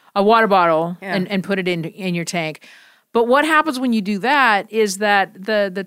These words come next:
Speaker 1: toilet is designed to need a certain volume of water in order to clear everything out. So if you
Speaker 2: Sure.
Speaker 1: take and put a gallon of water in that tank,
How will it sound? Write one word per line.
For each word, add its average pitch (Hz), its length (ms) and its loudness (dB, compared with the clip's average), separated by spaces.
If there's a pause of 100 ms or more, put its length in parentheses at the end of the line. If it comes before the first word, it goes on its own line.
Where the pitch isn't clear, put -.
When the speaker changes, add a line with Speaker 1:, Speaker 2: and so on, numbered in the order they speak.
(120)
Speaker 1:
toilet 311 440 -2
is 240 160 -4
designed 202 640 -2
to - 140 -8
need 196 440 -2
a 185 60 -4
certain 190 360 -4
volume 180 480 0
of 156 180 -12
water 175 360 2
in 160 100 -4
order 170 360 -4
to 165 160 -10
clear 180 400 -8
everything 160 420 -10
out. 151 320 -12
So - 160 -4
if 180 240 -2
you 202 140 -4
Speaker 2:
Sure. 151 80 -10
Speaker 1:
take 202 300 -4
and 180 120 -6
put 208 160 -6
a 214 60 -4
gallon 196 480 -2
of 151 120 -10
water 190 460 0
in 165 160 -8
that 160 240 -8
tank, 180 560 -6